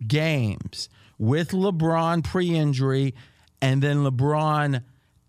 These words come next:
absent in those fifty-two games, the Lakers were within a smidge, a third of a point per game, a smidge of expectation. They met expectation.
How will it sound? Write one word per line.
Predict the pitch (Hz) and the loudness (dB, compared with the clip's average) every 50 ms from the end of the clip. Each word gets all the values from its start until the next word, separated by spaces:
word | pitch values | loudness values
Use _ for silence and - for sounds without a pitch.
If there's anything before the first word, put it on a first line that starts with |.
| _ _ _ _ _ _ _ - | _ _ _ _ _ _ _ 0
absent | 165 196 226 233 - - - - - 107 92 90 - - - - _ _ _ _ _ | 2 2 2 0 -2 -2 -4 -2 -2 -2 -2 -4 -6 -12 -20 -20 _ _ _ _ _
in | - 120 127 | 0 0 2
those | 147 175 - | 2 0 0
fifty-two | - 202 190 147 202 180 - - 202 | -2 -2 -2 -2 -2 -2 -2 0 0
games, | 170 147 156 139 123 113 113 107 104 101 98 95 - - - _ _ _ _ _ _ _ _ _ _ _ _ _ - | 0 0 2 2 2 2 2 2 2 2 0 0 -4 -8 -14 _ _ _ _ _ _ _ _ _ _ _ _ _ -4
the | - 127 | -2 0
Lakers | 131 135 143 151 156 - - 160 147 135 113 123 | 2 2 2 0 0 0 0 0 0 0 0 0
were | 123 131 131 127 123 120 | 0 0 2 2 2 2
within | 120 131 120 - 143 143 135 | 0 0 -2 -2 0 0 0
a | 127 | 0
smidge, | 113 - - - - 147 151 156 147 120 104 95 90 90 - - | 0 0 -2 0 0 2 2 2 2 0 0 -2 -4 -8 -6 -4
a | - 107 | -4 -4
third | - - - - 175 170 185 220 220 | -2 -4 -2 -2 0 2 2 2 0
of | 196 190 | 0 0
a | 175 160 | -2 -2
point | - - - - 214 208 190 165 127 101 101 | -4 -6 -4 -2 -2 0 0 -2 -4 -6 -8
per | - - 165 180 175 | -6 -2 -2 0 0
game, | 151 135 180 175 165 147 127 110 98 85 78 69 - _ _ _ _ _ _ _ _ - | 0 0 0 0 0 0 0 -2 -2 -4 -6 -8 -10 _ _ _ _ _ _ _ _ -2
a | 120 | 0
smidge | - - - 160 160 175 180 165 147 127 110 98 - - - - _ _ _ - - - - | 0 0 0 2 2 2 2 2 2 0 -2 -4 -8 -12 -16 -20 _ _ _ -20 -20 -6 -2
of | 160 160 156 139 | 0 0 2 2
expectation. | 156 151 131 - - 156 139 120 - 143 131 113 101 - - - 110 104 101 | 0 0 -2 -2 -2 -2 -2 -2 -2 -2 0 0 -2 -4 -6 -6 -8 -4 -2
They | 120 156 165 165 160 | 0 0 0 2 2
met | 151 143 139 151 160 151 123 110 - - - - _ _ _ - | 2 2 2 2 2 0 -2 -4 -8 -14 -20 -20 _ _ _ -2
expectation. | 143 143 139 - - - - 139 127 117 - - 131 117 110 104 95 - - - - | 0 0 0 -2 -4 -2 -2 -2 -2 -2 -4 -2 0 0 0 0 -2 -4 -6 -10 -12